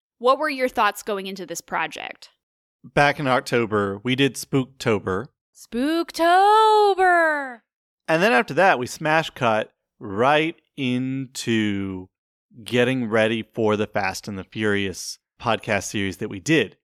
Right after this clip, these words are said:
Speaker 2: After that, we did the big nineties action marathon. And then we started watching Oscar movies. You threw in some Christmas movies there, and part of this is what we decided to watch over the summer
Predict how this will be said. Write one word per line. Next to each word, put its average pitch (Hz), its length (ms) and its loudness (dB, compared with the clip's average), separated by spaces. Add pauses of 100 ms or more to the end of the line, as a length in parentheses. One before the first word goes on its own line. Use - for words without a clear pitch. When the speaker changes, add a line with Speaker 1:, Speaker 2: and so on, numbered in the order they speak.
(680)
Speaker 2:
After 113 480 -4
that, 110 600 0 (800)
we 127 220 -8
did 123 800 0
the 120 80 -6
big 127 440 0
nineties 117 920 -2 (420)
action 107 600 -4 (100)
marathon. 101 560 -4 (380)
And 104 140 -20
then 107 140 -6
we 139 120 -4
started 156 280 -2
watching 160 360 0
Oscar 139 340 -2
movies. - 500 -12 (600)
You 98 100 -12
threw 135 240 0
in 139 120 0
some 110 180 -8
Christmas 170 420 -4
movies 185 340 -2
there, 196 420 2
and 151 520 -2
part 254 220 0
of 240 100 -6
this 151 220 -2
is 139 380 0
what 127 380 -2
we 240 120 -4
decided 170 500 0
to 139 80 -10
watch 143 340 0
over 131 160 -4
the 123 80 -4
summer 143 540 -2